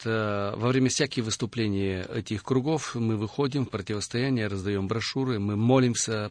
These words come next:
постимся, мы объясняем, э, населению, мы пишем, мы выходим в интернет, также выходим, э, э, на <coughs> телевидение, радио нас, слава богу, кое-где еще приглашают.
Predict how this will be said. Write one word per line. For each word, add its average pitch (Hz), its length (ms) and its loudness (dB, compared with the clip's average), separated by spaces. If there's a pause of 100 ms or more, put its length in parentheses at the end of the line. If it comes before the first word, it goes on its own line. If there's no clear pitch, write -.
постимся, 113 640 0
мы 123 200 6
объясняем, 117 760 2
э, 104 180 0
населению, 117 640 2
мы 113 140 4
пишем, 123 500 0 (400)
мы 131 120 8
выходим 113 340 0
в 120 40 6
интернет, 120 360 2
также 110 560 2
выходим, 110 640 -2
э, 107 320 0 (400)
э, 104 520 -2
на 107 640 0 (480)
<coughs> 170 340 4
телевидение, 113 600 0
радио 131 360 2
нас, 127 200 2
слава 127 300 2
богу, 113 340 2
кое-где 113 440 -2
еще 110 240 -2
приглашают. 110 640 0